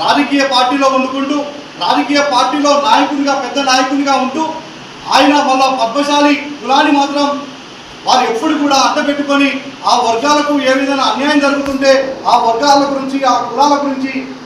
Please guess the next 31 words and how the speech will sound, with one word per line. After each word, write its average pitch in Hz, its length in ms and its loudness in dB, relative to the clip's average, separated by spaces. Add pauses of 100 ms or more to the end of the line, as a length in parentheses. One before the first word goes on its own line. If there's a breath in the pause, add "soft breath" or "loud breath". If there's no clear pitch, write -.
అనేక 294 320 0
రకాలుగా 277 480 2
పోరాటం 262 540 2
చేసి 262 400 -4 (240)
ఈరోజు 262 220 2
ప్రభుత్వాలతో 285 680 0
కూడా 277 360 2
పోరాడి 277 680 2 (240)
ఈరోజు 254 220 4
మనకు 269 300 0
అనేక 302 340 0
రకాలుగా 269 560 0
స్కీములు 269 260 -2
కానీ 269 280 0 (100)
సంక్షేమ 285 340 -4 (440)
పథకాలు 294 340 0
కానీ 277 220 2
దక్కుతున్నాయంటే 269 760 0
దానికి 240 460 -2
కారణము 262 640 -2 (120)
ఈరోజు 247 260 -2
కొండా 254 300 0
లక్ష్మణ్ 254 380 0
బాబూజీ 247 340 -2
అని 247 140 -4
చెప్పి 240 360 -6 (220)
ఈ 214 80 -10
సందర్భంగా 247 500 0
నేను 233 220 -4
గుర్తు 233 160 -8
చేస్తున్నా. 233 480 -2